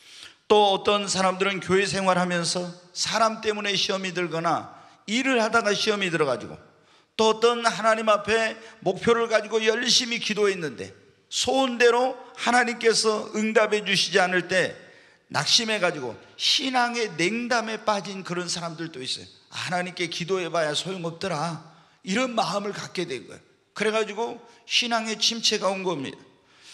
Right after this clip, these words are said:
또 어떤 분들은, 어, 여러분이 그런 말 들어봤습니까? 신앙의 권태기라는 게 있어요. 결혼 생활하면은, 어, 보통 한 삼 년에서 오 년 정도 되면은 제가 상담학을 공부해 보니까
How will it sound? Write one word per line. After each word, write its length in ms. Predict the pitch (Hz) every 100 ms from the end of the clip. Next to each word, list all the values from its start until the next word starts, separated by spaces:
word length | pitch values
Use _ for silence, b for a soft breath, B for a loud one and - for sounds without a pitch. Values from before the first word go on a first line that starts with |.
| B B
또 140 | 214 208
어떤 260 | 208 220
분들은, 440 | 202 190 190 202 143 - B B -
어, 480 | - 101 98 - -
여러분이 520 | 156 175 180 185 175 165
그런 240 | 185 185
말 180 | 185 170
들어봤습니까? 880 | 156 170 160 143 156 135 131 147 B B -
신앙의 640 | - 285 247 233 226 220
권태기라는 720 | - 160 180 175 180 170 160 151
게 100 | 139
있어요. 300 | 113 - 65 - _ _ b b
결혼 320 | - 180 220
생활하면은, 800 | 196 214 208 196 190 190 214 143 - B B B B -
어, 280 | 127 131 131 - -
보통 380 | 180 180 208 208
한 160 | 202
삼 300 | 196 - 220
년에서 300 | 226 226 202
오 180 | 185 185
년 220 | 208 214
정도 280 | 190 185 185
되면은 560 | 165 160 165 185 202 -
제가 220 | 170 156
상담학을 640 | 156 196 190 185 160 175
공부해 320 | 165 165 160 165
보니까 580 | 143 135 165 113 85